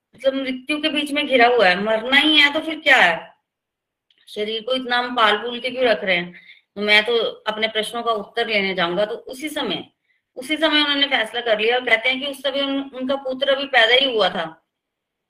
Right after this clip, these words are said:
तो वो कहते हैं कि उन्होंने बोला कि उसका नाम राहुल रखना, तो ये जंजीरें हैं, मैं इस जंजीरों में नहीं फंसूंगा, मैं जीवन के उत्तर लेने के लिए चला जाऊंगा। तो इन्होंने घर छोड़ दिया, पुत्र को देखा भी नहीं,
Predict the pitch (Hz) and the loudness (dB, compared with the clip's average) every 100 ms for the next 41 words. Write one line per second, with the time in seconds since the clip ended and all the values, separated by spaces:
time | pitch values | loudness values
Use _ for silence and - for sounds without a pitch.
0 | _ _ - 233 233 233 226 202 - - | _ _ -2 4 6 6 4 2 -4 -18
1 | _ _ _ _ _ _ _ _ 208 214 | _ _ _ _ _ _ _ _ -16 2
2 | 233 220 254 247 254 262 233 226 233 254 | 2 4 4 4 2 -2 -2 -6 -6 -4
3 | 226 208 220 233 269 254 - 208 - 247 | -2 2 2 2 -2 -4 -6 -16 -4 0
4 | 226 226 208 202 240 247 214 214 220 269 | 0 0 2 2 0 -4 -4 -4 -4 -4
5 | 247 233 220 208 214 196 214 226 254 233 | -2 -2 -4 -4 -4 -2 -2 0 2 4
6 | 208 233 233 226 214 202 190 202 202 226 | 4 0 -4 -6 -8 -6 -6 -6 -6 -8
7 | 214 202 208 226 214 202 202 208 233 180 | -12 -10 -8 -8 -8 -8 -8 -6 -8 -8
8 | 180 214 214 196 190 190 190 190 185 190 | -6 -4 -2 -2 -4 -6 -8 -2 -2 -2
9 | 190 196 220 214 202 202 208 202 202 180 | -4 -6 -6 -8 -6 -6 -4 -6 -6 -8
10 | 185 208 214 - - 202 185 190 185 180 | -6 -8 -8 -14 -10 -8 -8 -10 -10 -8